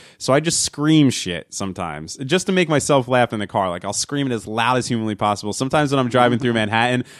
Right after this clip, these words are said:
I'll scream it as loud as possible just to see if anybody turns around, which they won't because, you know, they just don't give a fuck. But, um, anyway, last week, I was driving around screaming something, and it w-, it felt very good.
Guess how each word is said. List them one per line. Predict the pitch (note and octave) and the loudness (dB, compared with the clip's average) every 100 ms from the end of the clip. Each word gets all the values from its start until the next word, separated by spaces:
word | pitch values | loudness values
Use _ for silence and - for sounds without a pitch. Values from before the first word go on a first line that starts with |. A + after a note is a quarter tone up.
| - | -8
I'll | - A#2+ | -2 0
scream | - - C3 C3 | -2 -2 0 2
it | B2+ | 2
as | B2 | 2
loud | B2+ | 2
as | B2 | 2
possible | - B2 B2 B2+ | 2 2 2 -2
just | G#2+ - | -2 -6
to | |
see | A2+ A#2+ | 0 2
if | A2 | 2
anybody | A2 G#2 G2+ | 0 0 0
turns | A#2 G#2+ | 0 -2
around, | G2+ G#2 A2 | 0 0 0
which | G2+ F2+ | -2 -4
they | G2 | -4
won't | F2+ G2+ G2 F2 - | 0 2 2 0 -4
because, | F#2 F#2 E2+ F2 - - - _ - | -6 -2 -2 -4 -10 -20 -20 _ -6
you | G2+ | -2
know, | F2+ | -2
they | F2 | -2
just | F2 E2 | -4 -4
don't | F2 | -2
give | A2+ | -2
a | |
fuck. | G#2+ F2+ - - - - | 0 -4 -4 -20 -8 2
But, | A2 G#2+ | 6 6
um, | G#2 G2+ F#2 _ _ - | 4 2 -4 _ _ 0
anyway, | E3+ E3 A#2+ A2+ - | 4 4 4 2 -2
last | A#2 C3 F3+ - | -2 0 0 -2
week, | C3+ A2+ A#2+ - _ _ _ _ - | -2 -2 -2 -10 _ _ _ _ 0
I | A#2 | 2
was | A#2+ A#2 | 4 2
driving | - A#2 C3+ C#3 | 2 4 4 4
around | B2+ A#2 A2+ A2+ | 2 2 2 0
screaming | - - - A#2+ A2 E2 | -2 -4 0 2 2 0
something, | - C#2 - G1+ - _ _ - | -6 -10 -10 -16 -18 _ _ -4
and | A2+ A#2 | 2 4
it | |
w-, | A#2+ | 4
it | - A#2+ - | 2 -2 2
felt | D#3+ B2+ | 0 0
very | A#2+ C3 D3 | 0 2 2
good. | B2+ A#2 E2+ D2+ | 0 -2 -4 -8